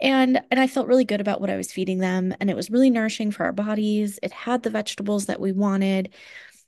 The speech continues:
And, and it opened up our sinuses and it just made us feel so much better. And so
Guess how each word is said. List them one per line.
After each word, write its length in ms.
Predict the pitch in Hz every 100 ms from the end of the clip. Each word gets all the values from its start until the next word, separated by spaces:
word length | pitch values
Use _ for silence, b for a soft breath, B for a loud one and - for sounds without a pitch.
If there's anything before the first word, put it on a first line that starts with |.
| _ - _
And, 560 | - 226 220 220 214 220 - _ _ _ _ _ -
and 100 | 226
it 140 | 220
opened 300 | 202 202 202
up 200 | 196 190 - _ _ _
our 80 | -
sinuses 800 | - 262 262 254 240 220 214 208
and 120 | -
it 60 | 196
just 200 | 196 -
made 140 | 185
us 120 | 180 -
feel 140 | 156
so 160 | - 170
much 160 | 170
better. 300 | - 139 185 -
And 140 | 196
so 240 | - 180